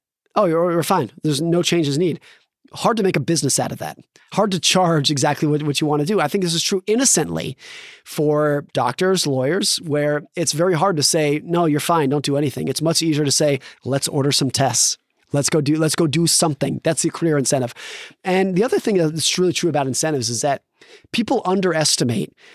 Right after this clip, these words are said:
the boundaries of their morality by when they don't understand how powerful incentives are. So after the financial crisis of two thousand eight, it was very common for a lot of Americans to say,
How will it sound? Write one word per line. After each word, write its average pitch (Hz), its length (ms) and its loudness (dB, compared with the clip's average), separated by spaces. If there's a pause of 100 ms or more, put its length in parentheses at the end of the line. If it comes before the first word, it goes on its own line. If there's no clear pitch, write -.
(240)
the 143 120 -2
boundaries 151 680 2
of 131 100 0
their 143 100 2
morality 123 800 0 (460)
by 139 380 2
when 147 180 0
they 143 100 2
don't 143 240 0
understand 123 540 0
how 131 240 2
powerful 127 340 -2
incentives 117 400 -2
are. 76 220 -2 (340)
So 175 380 2
after 226 260 2
the 240 60 -2
financial 190 340 0
crisis 156 300 0
of 127 80 -4
two 156 120 -2
thousand 135 340 0
eight, 78 200 -8 (640)
it 180 60 0
was 170 140 2
very 196 200 2
common 165 380 0
for 143 100 -2
a 135 60 0
lot 147 160 2
of 165 60 -2
Americans 135 440 0
to 135 100 -4
say, 123 360 0